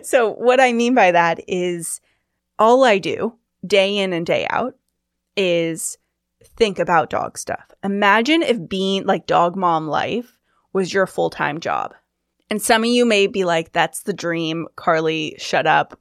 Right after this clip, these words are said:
We'd all love to be stay-at-home dog moms." Okay, yeah, I, I get your point. <laughs> But imagine if you couldn't look at a dog Instagram without thinking,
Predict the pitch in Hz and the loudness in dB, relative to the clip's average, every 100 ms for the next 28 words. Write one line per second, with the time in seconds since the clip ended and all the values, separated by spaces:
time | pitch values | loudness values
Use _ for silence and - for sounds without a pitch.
0 | - 170 165 170 160 139 - - 180 - | -10 -8 -2 0 0 -2 -6 -8 -8 -4
1 | - 127 - 156 165 127 - 80 82 - | -2 -2 -2 -2 0 0 -2 -10 -10 -14
2 | _ _ _ _ _ _ _ _ 226 233 | _ _ _ _ _ _ _ _ -2 0
3 | - - 180 - - 214 233 - 214 196 | -4 0 0 0 2 0 0 -2 0 2
4 | 233 285 240 214 156 123 320 - 392 427 | 2 2 2 2 2 0 2 2 2 2
5 | 311 - - - _ _ - 349 160 135 | 0 -8 -12 -14 _ _ 2 4 4 0
6 | - - _ _ _ _ _ _ _ _ | -6 -20 _ _ _ _ _ _ _ _
7 | _ 233 233 269 294 311 320 - 214 214 | _ 0 4 4 4 2 0 0 0 0
8 | 214 - - _ _ _ _ _ _ _ | -2 -16 -20 _ _ _ _ _ _ _
9 | _ _ 202 214 - - 311 320 - 254 | _ _ -10 -10 -8 0 2 2 2 2
10 | 254 254 214 220 202 196 226 - 208 190 | 4 2 4 4 4 2 -4 -4 -6 -4
11 | 175 165 185 190 185 - 196 180 185 | -2 -2 0 0 0 -4 -8 -6 -8